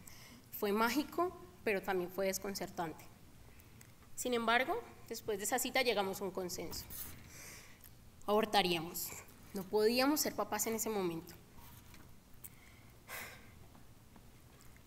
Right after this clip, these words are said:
Decidimos ir a una clínica especializada en derechos sexuales y reproductivos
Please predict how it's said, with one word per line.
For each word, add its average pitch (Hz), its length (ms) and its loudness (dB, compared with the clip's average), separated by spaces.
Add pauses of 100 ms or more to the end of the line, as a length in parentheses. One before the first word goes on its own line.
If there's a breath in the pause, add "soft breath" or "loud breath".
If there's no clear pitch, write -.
(140)
Decidimos 262 460 4
ir 285 100 4
a 302 40 6
una 311 160 8
clínica 320 340 8
especializada 285 640 4
en 208 60 2
derechos 196 300 0
sexuales 214 480 2
y 254 60 0
reproductivos 247 840 2